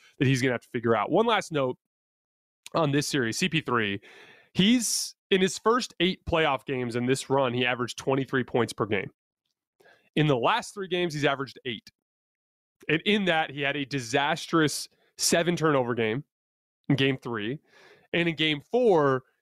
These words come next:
he had this weird game where he was getting into foul trouble, making really silly decisions, gambles, and things along those lines that were above or beneath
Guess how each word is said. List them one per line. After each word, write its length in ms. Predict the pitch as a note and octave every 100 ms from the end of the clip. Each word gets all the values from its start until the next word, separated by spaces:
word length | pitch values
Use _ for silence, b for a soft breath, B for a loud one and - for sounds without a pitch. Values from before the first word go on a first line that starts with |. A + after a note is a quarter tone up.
| _
he 120 | E3+
had 300 | C#3+ C#3+ C#3 B2+
this 180 | C#3 B2
weird 480 | A#2 F3+ G#3+ F3+
game 300 | F3+ E3+ D#3+
where 100 | D3+
he 120 | D3 D#3
was 120 | C#3
getting 280 | F3 E3+ D#3+
into 120 | C#3+
foul 260 | - E3+
trouble, 240 | E3 E3 D3+
making 300 | D3+ D3+ C#3
really 220 | D#3 F3
silly 320 | - F3+ D#3+
decisions, 640 | C3+ C3+ - D#3 C#3+ C#3+ A#2+
gambles, 560 | D#3 D3+ D3+ D3 C#3+
and 100 | C3+
things 200 | D3 E3+
along 260 | C#3 D3 C#3+
those 180 | C#3 C3
lines 440 | D#3 F#3+ F3 C3
that 240 | C3+ C#3+ C3+ _ _ _ _ -
were 480 | D3 F3 D#3+ D3+ - _ _ F3
above 720 | C#3+ - G#3 G#3 E3 - -
or 140 | G3
beneath 540 | D3 F#3 F#3+ G#3+ -